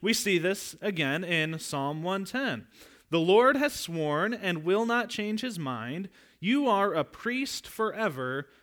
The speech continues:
according to the order of Melchizedek." So Christ is called a priest. He is called our high priest.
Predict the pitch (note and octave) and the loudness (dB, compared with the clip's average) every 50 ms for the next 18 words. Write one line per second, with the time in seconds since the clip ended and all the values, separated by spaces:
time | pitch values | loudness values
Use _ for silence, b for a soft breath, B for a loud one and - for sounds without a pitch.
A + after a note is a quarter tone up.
0 | b b - C#3+ C#3 - - F#3 G3+ G#3 G#3+ A3+ A3 A3 A#3+ A3+ G#3+ A#3 G#3 - | b b -10 -10 -8 -2 0 2 2 4 2 0 -2 -4 -6 -6 -4 -4 -2 -2
1 | D3 C#3+ C#3 C3 B2+ C3 C3 C3+ C3+ B2 - - B2+ B2+ A#2+ C3+ C#3 C3+ C#3+ C#3+ | -2 -2 -2 -2 -2 -2 -2 -4 -4 -6 -8 -10 -8 -8 -6 -4 -4 -4 -4 -6
2 | - D3 B2+ A2+ A#2 A2 A2 G2+ G2 - - - b b b b b b b - | -6 -8 -8 -8 -10 -12 -14 -14 -16 -18 -20 -20 b b b b b b b -2
3 | - F#3 F3+ - - - C4+ B3+ F#3+ F3+ G3 G#3+ - - G3+ G#3 G#3 - - - | 0 0 0 2 2 2 2 4 4 2 2 0 0 0 0 0 0 -2 -6 -6
4 | D3+ C#3+ C3+ C3+ C3+ D3 D3+ D3 - - D3 C#3+ C#3 D3+ E3+ F3+ F#3 F3+ - _ | -4 -2 0 0 0 0 -2 -4 -8 -8 -4 -2 0 2 2 0 0 -2 -8 _
5 | - - D4+ D#4 A#3 C#3+ A#2+ - - - G#3+ A3 A3 G#3+ F#3 - - - E3 E3 | -6 -2 -2 -2 -2 -2 -4 -8 -6 -2 0 2 2 2 0 -4 -6 -4 -2 0
6 | F3+ F#3+ F#3 E3+ F#3+ G3+ A3 A3+ A3 A3 B B B B - - - D4 C#4+ D4+ | 0 0 -2 -2 0 2 2 2 2 -2 B B B B -16 -10 -8 -6 -4 -2
7 | D#4 D4 B3+ G3 C#3+ B2 - - _ - - - D3 C#3+ B2+ A2+ G#2 - - - | 0 0 0 0 -2 -4 -6 -12 _ -20 -12 -8 -6 -6 -6 -6 -10 -12 -14 -16
8 | - - | -16 -18